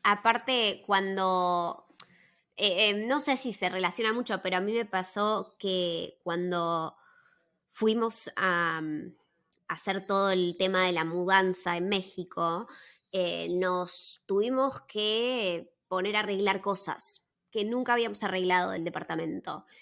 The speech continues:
Y, mm, con Ian nos miramos al final y dijimos, "No nos quedemos con las cosas rotas tanto tiempo hasta el último momento. Cuando algo se rompa, arreglémoslo cuando pasa". Por más de que los dos tenemos mucha disfunción ejecutiva y, y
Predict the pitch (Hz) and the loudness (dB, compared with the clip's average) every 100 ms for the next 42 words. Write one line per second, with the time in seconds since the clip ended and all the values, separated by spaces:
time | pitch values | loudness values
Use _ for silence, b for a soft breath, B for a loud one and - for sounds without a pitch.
0 | b b _ 226 208 196 196 190 190 185 | b b _ 0 4 4 4 2 -2 -2
1 | 185 185 b b b _ - 240 277 320 | -4 -6 b b b _ -4 0 0 2
2 | 285 240 214 202 233 - 208 - 196 226 | 2 0 2 2 2 0 -4 -4 -2 -2
3 | 240 196 - 220 214 214 302 320 302 - | -2 -4 -4 -4 -4 -6 -4 -4 -4 -4
4 | 208 180 170 - 170 165 - 165 165 175 | -4 -4 -6 -6 -6 -6 -8 -12 -10 -6
5 | 175 165 165 - 190 185 175 175 170 160 | -6 -6 -8 -4 -2 -2 -4 -4 -2 -2
6 | 165 - 165 170 160 160 165 160 160 160 | -6 -10 -6 -6 -6 -6 -2 0 0 -2
7 | 156 160 165 139 b b b b - 254 | -4 -4 -6 -8 b b b b 0 4
8 | 330 330 320 226 240 277 285 247 - - | 4 2 0 0 0 2 4 4 2 -6
9 | _ - 202 214 220 247 240 208 196 175 | _ -6 -2 -2 0 0 0 0 2 0
10 | - 165 170 175 170 180 - - - - | -2 -4 -2 -2 2 2 2 -6 -6 -10
11 | b b b 190 190 208 196 165 156 165 | b b b 4 6 6 6 6 4 6
12 | 190 220 165 160 175 175 175 180 175 170 | 6 6 2 0 2 2 2 4 2 0
13 | 165 190 190 185 233 320 311 311 285 214 | -2 0 0 -2 -2 2 4 6 4 2
14 | 190 - - 190 | -4 -12 -18 -18